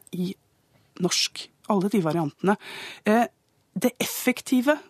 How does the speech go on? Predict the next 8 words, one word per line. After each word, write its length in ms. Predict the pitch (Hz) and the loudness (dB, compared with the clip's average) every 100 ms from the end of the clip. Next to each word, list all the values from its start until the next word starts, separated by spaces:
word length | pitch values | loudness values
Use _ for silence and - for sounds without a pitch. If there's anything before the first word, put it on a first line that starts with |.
| - | 0
Oles 320 | 262 214 285 | 2 2 2
bil, 320 | - 359 254 | 2 4 2
spør, 380 | 185 - 220 220 214 | -2 -4 0 0 0
eh, 220 | 208 208 180 | -2 -4 -4
Christian, 480 | 180 - 180 180 185 | -8 -6 -4 -4 -4
eh, 240 | 180 180 | -4 -6
Åsmundsen. 560 | 185 - 160 160 - 214 - - - - - - _ | -8 -6 -4 -4 0 -2 -2 -14 -14 -14 -16 -20 _
Eh, 160 | 208 226 | 0 0